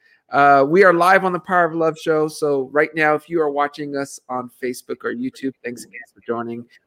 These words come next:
Or you could be listening to us on a podcast on one of our favorite, uh, streaming platforms, whether it's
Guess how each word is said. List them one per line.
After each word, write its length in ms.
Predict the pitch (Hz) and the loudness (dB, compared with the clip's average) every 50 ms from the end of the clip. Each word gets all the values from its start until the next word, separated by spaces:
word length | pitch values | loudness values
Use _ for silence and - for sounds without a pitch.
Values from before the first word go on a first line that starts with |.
| _ _ | _ _
Or 140 | - 165 | 4 4
you 120 | 170 170 160 | 4 4 2
could 120 | - 170 | 0 -2
be 140 | - - 151 - - | -2 -2 -8 -8 -10
listening 220 | - _ 156 151 135 - | -12 _ -6 -6 -4 -2
to 80 | 147 131 | -2 -2
us 120 | 127 - - _ | -2 -4 -8 _
on 360 | - 127 131 127 127 127 131 123 | 0 0 2 2 0 0 -2 -4
a 100 | - - - _ _ - | -6 -8 -16 _ _ 2
podcast 460 | - 214 - - - 110 90 - - _ - - _ _ _ _ _ _ | 2 2 2 0 -2 -2 -2 -4 -12 _ -20 -20 _ _ _ _ _ _
on 360 | - 110 117 120 120 123 123 | -2 0 2 2 2 2 4
one 140 | 131 143 143 | 4 4 4
of 80 | 139 - | 4 2
our 120 | 135 131 | 2 0
favorite, 600 | 127 - - - 185 185 185 165 165 175 165 165 - _ - | 0 -2 -2 2 6 6 6 6 4 2 2 2 -2 _ -2
uh, 180 | 135 135 139 139 | 2 2 2 2
streaming 460 | 135 - - - 170 165 165 165 151 | 0 -2 2 2 4 4 4 0 -2
platforms, 580 | - 170 156 151 - - - 165 165 160 147 143 | 0 0 0 0 0 -2 -6 -4 -4 -4 -2 0
whether 220 | 143 139 135 135 | 0 2 2 0
it's 140 | 127 - | -2 -4